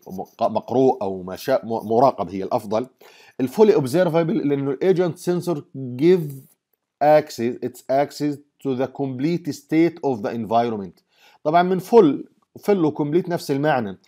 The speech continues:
وبالتالي fully observable معناته أنا بتكلم على بيئة قادر فيها الايجنت على قراءة الحالة كاملة تبعت الانفايرمنت في كل فترة زمنية.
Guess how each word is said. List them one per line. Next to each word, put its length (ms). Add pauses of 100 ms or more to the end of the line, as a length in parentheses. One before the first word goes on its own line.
(260)
وبالتالي 680
fully 320
observable 600
معناته 360
أنا 100
بتكلم 500
على 220
بيئة 580 (320)
قادر 360
فيها 320
الايجنت 640
على 240
قراءة 580 (280)
الحالة 640
كاملة 800 (920)
تبعت 320
الانفايرمنت 580
في 120
كل 200
فترة 300
زمنية. 540